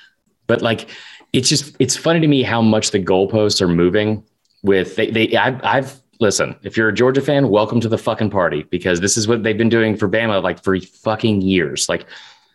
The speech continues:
you know, "Well, you know, they, they beat so-and-so, but, like, that team wasn't that good. They lost to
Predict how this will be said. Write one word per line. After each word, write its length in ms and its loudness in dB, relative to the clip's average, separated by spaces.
you 80 0
know, 200 2
"Well, 360 2
you 80 6
know, 120 4
they, 180 2
they 180 0
beat 260 2
so-and-so, 540 2
but, 100 2
like, 140 -2
that 160 -2
team 140 4
wasn't 200 4
that 120 -4
good. 220 2
They 140 4
lost 280 0
to 260 0